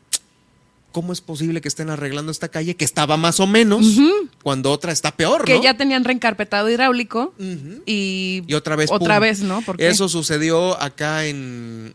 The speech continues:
Speaker 1: en la, en Colosio, a la altura de ahí de lo, de los edificios estos que están
Speaker 2: Puesta del Sol, sí, creo que es pu-, no.
Speaker 1: Eh, no, Solidaridad.
Speaker 2: Solidaridad, sí,
Speaker 1: Ahí
Speaker 2: tienes
Speaker 1: está.
Speaker 2: razón.
Speaker 1: Empezaron a quitar el concreto hidráulico, que es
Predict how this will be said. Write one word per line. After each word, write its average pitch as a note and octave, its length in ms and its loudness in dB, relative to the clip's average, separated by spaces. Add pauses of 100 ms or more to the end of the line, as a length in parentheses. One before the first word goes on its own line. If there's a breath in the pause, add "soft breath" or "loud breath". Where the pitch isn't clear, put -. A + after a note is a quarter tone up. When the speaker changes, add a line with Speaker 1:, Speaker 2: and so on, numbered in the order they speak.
(120)
Speaker 1:
en A#2+ 260 -12
la, A#2 140 -10
en B2+ 160 -10
Colosio, G3+ 500 2 (200)
a B2 80 -6
la A#2+ 80 -2
altura D3 340 -2
de C3 80 0
ahí C#3 220 0
de B2+ 480 0
lo, A2 200 -6
de G#2 640 -6 (360)
los A2+ 240 -10
edificios B2+ 500 -4
estos C3+ 320 -6
que - 80 -8
están C3 560 -6 (180)
Speaker 2:
Puesta A#3+ 240 4
del G#3+ 120 4
Sol, C4+ 180 2 (500)
sí, A3+ 140 -10
creo G#3 180 -12
que - 100 -12
es - 60 -14
pu-, - 200 -16
no. F#3 180 -6 (120)
Speaker 1:
Eh, A#1+ 500 -20
no, A#2 340 -20
Solidaridad. E3+ 560 0
Speaker 2:
Solidaridad, B3+ 600 4
sí, - 240 -10
Speaker 1:
Ahí A#2+ 100 -6
Speaker 2:
tienes - 80 -4
Speaker 1:
está. F3+ 100 -4
Speaker 2:
razón. D#3 220 -10
Speaker 1:
Empezaron G3+ 580 -2
a A3+ 80 -4
quitar G3+ 680 -8 (360)
el C#3+ 240 -6
concreto G3+ 640 -4
hidráulico, D4+ 580 0
que A3+ 80 0
es G#3 140 -2